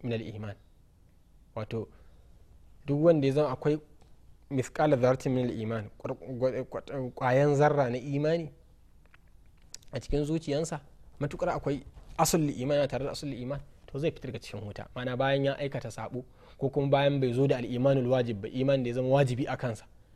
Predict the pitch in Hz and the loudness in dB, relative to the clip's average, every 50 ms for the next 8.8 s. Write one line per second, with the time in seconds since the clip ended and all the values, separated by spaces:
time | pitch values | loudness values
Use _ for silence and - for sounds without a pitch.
0 | - - - - - - - 120 135 - 147 139 139 - - - - 139 139 135 | -20 -20 -20 -20 -14 -6 -2 -2 0 0 0 -2 -2 -4 -10 -8 -4 -2 0 0
1 | 127 117 - - - - - - - - - - 120 - - 127 131 139 143 139 | -2 -2 -6 -12 -20 -20 -20 -20 -20 -16 -8 -8 -8 -4 0 0 2 2 2 2
2 | 143 131 120 120 123 - - - - - 135 127 123 123 120 - - 123 113 - | 0 0 0 0 -2 -4 -8 -18 -18 -12 -8 -4 -2 -2 -2 0 -2 -4 -4 -4
3 | - 127 123 123 - 123 127 131 131 - 123 117 - - - 117 110 123 135 123 | -4 -4 -4 -4 -2 -2 -2 -2 -2 -2 -2 -2 -2 -2 -2 -2 0 0 -2 -2
4 | 120 - - - - - - 135 135 131 127 - 135 120 - 127 123 131 135 135 | -6 -8 -12 -14 -10 -4 -4 -2 0 -2 -2 -2 -4 -6 -2 -2 0 0 -2 -2
5 | - - - 135 143 139 - 135 - - - 127 131 139 127 117 - - - 117 | -6 -8 -6 -6 -8 -6 -6 -8 -8 -8 -8 -4 -4 -4 -4 -4 -6 -8 -10 -10
6 | - - - - - - 131 139 - - 127 127 - 143 147 - 127 - 131 113 | -10 -12 -20 -14 -8 -6 -6 -4 -2 -2 -2 -2 -2 -4 -4 -4 -4 -6 -6 -6
7 | - 110 113 127 135 120 110 107 110 113 113 - - - - - - - - - | -4 -2 0 2 2 2 0 -4 -6 -8 -8 -10 -14 -20 -20 -20 -20 -20 -20 -20
8 | - - - - - - - - - - 131 127 131 123 120 123 | -20 -20 -20 -20 -20 -20 -20 -20 -16 -10 -8 -8 -6 -6 -8 -8